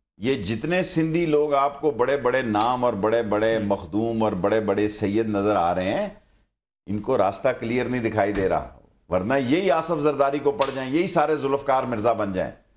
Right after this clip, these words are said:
एक जुल्फकार मिर्जा नहीं, एक-एक हलके से आसफ जरदारी को जुल्फकार मिर्जा बने,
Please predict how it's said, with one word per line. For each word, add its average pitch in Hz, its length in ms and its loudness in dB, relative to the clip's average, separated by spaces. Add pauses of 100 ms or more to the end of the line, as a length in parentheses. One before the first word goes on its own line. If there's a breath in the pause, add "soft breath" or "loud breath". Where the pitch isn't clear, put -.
(380)
एक 151 220 2
जुल्फकार 156 480 2
मिर्जा 160 300 0
नहीं, 208 120 -2
एक-एक 185 400 0
हलके 196 280 2
से 220 120 0
आसफ 175 260 0
जरदारी 147 380 2
को 147 120 2
जुल्फकार 120 460 0
मिर्जा 104 280 0
बने, 82 320 -4